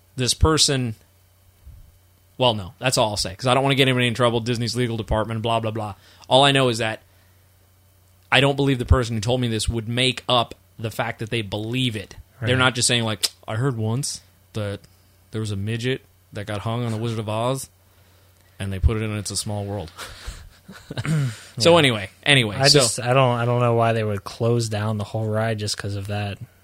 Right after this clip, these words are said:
Speaker 1: Because of lawsuit? Because of a lawsuit? Because of money? Because it's not worth it? Because it's a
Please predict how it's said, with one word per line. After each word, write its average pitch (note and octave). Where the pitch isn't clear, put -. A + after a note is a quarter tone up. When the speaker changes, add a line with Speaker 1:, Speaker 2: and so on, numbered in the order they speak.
Speaker 1:
Because B2
of A2+
lawsuit? B2
Because G2+
of G2+
a F#2+
lawsuit? G#2+
Because G2+
of G2
money? G#2+
Because G#2+
it's F#2
not G#2
worth F#2
it? C3
Because G2
it's F#2
a F2+